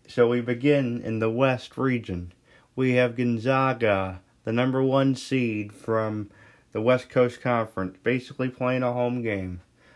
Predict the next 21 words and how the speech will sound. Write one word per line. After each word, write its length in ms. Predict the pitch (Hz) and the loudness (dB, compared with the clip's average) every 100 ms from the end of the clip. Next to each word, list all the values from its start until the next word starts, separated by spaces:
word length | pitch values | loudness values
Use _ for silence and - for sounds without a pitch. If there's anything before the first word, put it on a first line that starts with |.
| _ - | _ -2
playing 340 | 127 123 123 | 0 2 0
Northern 340 | 127 131 135 | 0 0 -2
Kentucky 540 | 123 123 - 123 - 127 | -4 -8 -2 -2 -2 -4
Norse 640 | 120 113 95 - - - _ _ _ _ | -2 -2 -4 -10 -20 -20 _ _ _ _
of 180 | - 110 | -6 -2
the 100 | 117 | -2
Horizon 680 | 117 120 120 117 110 110 104 | 0 2 2 0 -2 -6 -4
League. 420 | 101 95 90 - _ _ _ - | -4 -6 -8 -18 _ _ _ -2
They 120 | 117 | 0
won 260 | 120 123 120 | 2 2 0
their 100 | 117 | -2
conference 520 | - 117 117 143 - | 0 -2 -2 -6 -10
tournament. 580 | - 110 98 90 - - _ _ _ - | -6 -4 -4 -6 -8 -18 _ _ _ -4
Most 200 | 127 135 | -2 -2
people 220 | 147 143 | -4 0
were 100 | 127 | 2
expecting 800 | 113 - 127 123 131 127 127 117 | 2 0 -2 0 -4 -4 -4 -4
Gonzaga 580 | 113 113 104 117 120 117 | -2 -2 0 0 2 0
to 100 | 107 | -2
roll 380 | 101 110 120 127 | 0 2 2 2
here, 380 | 139 147 151 | 0 0 -2